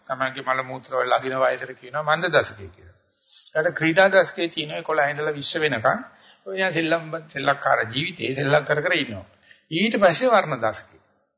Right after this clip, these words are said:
ඉතින් ඊට පස්සේ හැඩ වැඩි, සෝබනේ. ඉතින් අද මුළු ඇමරිකාවෙම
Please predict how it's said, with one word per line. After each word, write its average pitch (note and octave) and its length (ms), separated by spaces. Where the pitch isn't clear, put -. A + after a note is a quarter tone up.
ඉතින් B2+ 220
ඊට C#3 140
පස්සේ C#3+ 240
හැඩ C3 200
වැඩි, A2+ 400
සෝබනේ. C3+ 600
ඉතින් G3 260
අද D#3 220
මුළු F3 300
ඇමරිකාවෙම E3 800